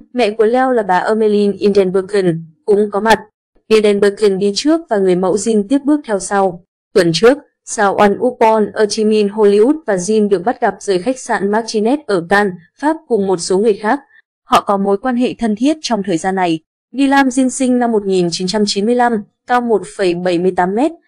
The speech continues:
là người mẫu người Anh gốc Ấn Độ. Theo nghề từ năm mười bốn tuổi và đến nay, Jean trúng hợp đồng với hãng Burberry, Abercrombie và Fitch, đồng thời xuất hiện trên tạp chí Vogue.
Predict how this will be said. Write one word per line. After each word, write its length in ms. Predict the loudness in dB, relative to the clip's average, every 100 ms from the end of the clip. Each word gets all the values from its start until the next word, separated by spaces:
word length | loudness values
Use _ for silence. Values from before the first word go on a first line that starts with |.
| _
là 140 | -2 0
người 160 | 2
mẫu 240 | 2 2 2
người 240 | 2 2
Anh 200 | 0 -2
gốc 180 | -2 -4
Ấn 140 | -4 0
Độ. 340 | 0 0 -6 _ _ -4
Theo 140 | -2
nghề 280 | 2 2 2
từ 80 | 0
năm 220 | 0 0
mười 120 | 2 2
bốn 280 | 2 -2
tuổi 260 | 0 0 2
và 120 | 2
đến 180 | 2 2
nay, 280 | 2 0 0 _ _
Jean 220 | -2 0
trúng 200 | 0 -2
hợp 200 | -2 -2
đồng 280 | 0 0 0
với 160 | 0 -2
hãng 320 | -2 -2 0
Burberry, 640 | 0 0 0 0 0 -2 _ _
Abercrombie 840 | -4 -2 -2 0 2 2 2 0 0 -2
và 100 | -6 -2
Fitch, 160 | -4 -4 -20 _
đồng 240 | -2 -2 0
thời 180 | 0
xuất 200 | 0 -2
hiện 280 | 2 2 2
trên 300 | -2 0 0
tạp 140 | 0 -2
chí 260 | 0 -2 0
Vogue. 340 | 0 2 2